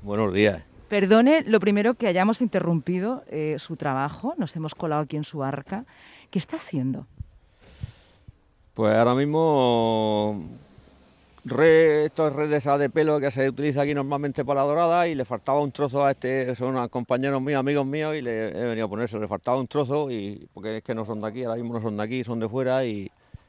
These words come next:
Speaker 1: y he venido a, a ayu-, a, a hacérselo, a hacerle el trabajo, digamos, a ponerle la red para que ellos se fueran para su casa para descansar un poco, porque luego a la tarde tienen que venir otra vez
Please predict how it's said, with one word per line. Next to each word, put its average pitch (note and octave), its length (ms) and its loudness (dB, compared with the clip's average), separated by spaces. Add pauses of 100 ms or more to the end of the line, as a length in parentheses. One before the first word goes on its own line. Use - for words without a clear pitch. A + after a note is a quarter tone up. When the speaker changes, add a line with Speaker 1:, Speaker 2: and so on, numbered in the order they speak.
(160)
Speaker 1:
y A2+ 120 -2
he - 20 2
venido A#2 240 0
a, G#2+ 420 -4
a G#2+ 60 -2
ayu-, G#2 180 -6
a, G#2 340 -4
a G2+ 40 -2
hacérselo, A2+ 400 -4
a G#2+ 40 -2
hacerle C3+ 200 0
el A2+ 80 -2
trabajo, G2+ 380 -2
digamos, G#2 340 -2
a F#2+ 80 -6
ponerle B2 300 -4
la B2 100 0
red B2+ 180 -4
para B2 140 -6
que A2+ 80 -6
ellos A2 160 -6
se F#2 80 -8
fueran F#2+ 280 -6
para F#2 140 -8
su F#2 80 -8
casa F#2+ 240 -6
para G2 200 -4
descansar G2 420 -8
un F#2+ 80 -10
poco, F#2+ 240 -10
porque G2 140 -6
luego A#2 140 -8
a - 20 -8
la A#2+ 100 -4
tarde A#2 160 0
tienen A#2 160 -4
que A#2+ 80 -4
venir A2+ 200 -2
otra A2 180 -4
vez A2+ 180 -6